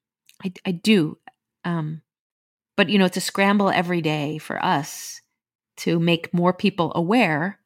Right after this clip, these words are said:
that they can make these changes, and then they can make more compassionate, knowledgeable, helpful choices so that we can reduce emissions, that we can make healthier housing,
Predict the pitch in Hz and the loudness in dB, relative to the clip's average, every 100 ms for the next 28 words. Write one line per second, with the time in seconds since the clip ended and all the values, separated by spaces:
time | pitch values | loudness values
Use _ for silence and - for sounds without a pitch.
0 | _ _ _ - - 180 - 202 220 208 | _ _ _ -8 0 0 0 4 6 6
1 | 151 - 147 - 127 - - 165 - - | 2 -4 -8 -6 -8 -8 -10 -12 -14 -10
2 | 165 156 156 156 - 202 202 196 170 - | -4 -2 -2 -6 0 4 6 6 2 -4
3 | - _ _ _ _ _ - 180 175 175 | -20 _ _ _ _ _ -8 -6 -4 -4
4 | 170 165 156 180 180 185 - 196 170 - | -4 -6 -10 -12 -2 -2 0 -4 -4 -8
5 | _ - 175 180 190 180 175 170 160 156 | _ -6 -2 0 0 -2 -4 -2 -2 -4
6 | - _ _ _ - 233 233 - 185 - | -10 _ _ _ 0 0 0 -2 -2 2
7 | 208 220 - 156 - 170 156 180 160 - | 2 2 0 -4 -2 -2 -2 0 -2 -2
8 | 165 160 - _ _ _ _ _ - 190 | -4 -4 -10 _ _ _ _ _ 4 6
9 | 214 220 202 170 - 185 202 208 - _ | 6 6 4 4 2 0 0 -4 -12 _
10 | _ 175 165 - 170 160 165 196 - 202 | _ -6 -6 -4 -4 -2 2 2 4 2
11 | 190 190 175 175 165 170 190 208 208 | 2 2 2 2 0 0 0 0 -4